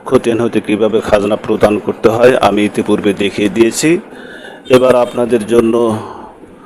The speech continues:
আহ, আরেকটি, আহ,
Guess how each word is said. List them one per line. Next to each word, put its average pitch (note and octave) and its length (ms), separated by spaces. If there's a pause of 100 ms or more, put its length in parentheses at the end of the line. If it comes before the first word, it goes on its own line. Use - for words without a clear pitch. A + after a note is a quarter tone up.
(100)
আহ, G2+ 580
আরেকটি, G#2 680
আহ, - 1300